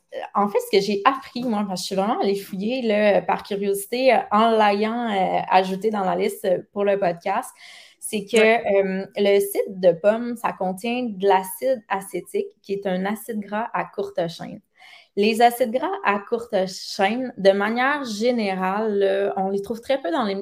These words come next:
Speaker 1: dans l'alimentation. C'est vraiment les acides gras que no-, notre microbiote intestinal, justement, nos bactéries.
Speaker 2: Mm.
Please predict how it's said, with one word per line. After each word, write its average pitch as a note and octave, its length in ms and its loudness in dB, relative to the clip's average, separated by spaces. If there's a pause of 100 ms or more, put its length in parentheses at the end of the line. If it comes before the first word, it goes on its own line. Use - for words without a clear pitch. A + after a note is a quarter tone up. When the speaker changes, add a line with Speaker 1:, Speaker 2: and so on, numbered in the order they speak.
Speaker 1:
dans F#3+ 160 -2
l'alimentation. F#3 720 -2
C'est A3+ 160 -6
vraiment G3+ 340 -4 (360)
les G3+ 240 2
acides F#3+ 300 0
gras G#3 440 0
que A3+ 220 2 (180)
no-, F#3+ 260 -2
notre F3+ 240 2
microbiote G#3+ 600 0
intestinal, F#3 680 -6
justement, G3 480 -6
nos G3+ 200 0
bactéries. A#3 720 0
Speaker 2:
Mm. - 40 -20